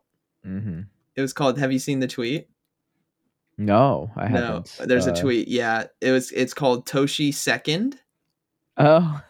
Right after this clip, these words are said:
Speaker 1: <laughs> there's a lot of Toshis out there.
Speaker 2: Yeah, there's a lot of Toshi. Toshi even tweeted about it 'cause he's like, "It's not me, but I told you guys, stop using Shadow Victory Bell." Um, I was using Noctowl, Donphan, and Dusclops, Dusclops safe swap,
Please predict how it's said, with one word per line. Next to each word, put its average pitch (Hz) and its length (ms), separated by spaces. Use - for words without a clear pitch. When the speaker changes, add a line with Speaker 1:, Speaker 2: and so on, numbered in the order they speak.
Speaker 1:
<laughs> 277 200
there's 180 160
a 151 40
lot 90 300
of - 60
Toshis 110 360
out 98 200
there. 104 160
Speaker 2:
Yeah, 196 220
there's 175 200
a 208 40
lot 214 240
of 233 80
Toshi. 240 380
Toshi 240 320
even 196 220
tweeted 190 260
about 160 200
it 143 60
'cause 160 140
he's 156 120
like, 151 160
"It's 160 140
not 175 240
me, 160 180
but 143 140
I 135 80
told 180 320
you 151 80
guys, 127 260
stop 156 300
using 156 320
Shadow 147 340
Victory 143 380
Bell." 120 340
Um, 127 380
I 139 80
was 151 180
using 151 380
Noctowl, 156 520
Donphan, 139 600
and 120 300
Dusclops, 156 680
Dusclops 123 460
safe 110 200
swap, 165 340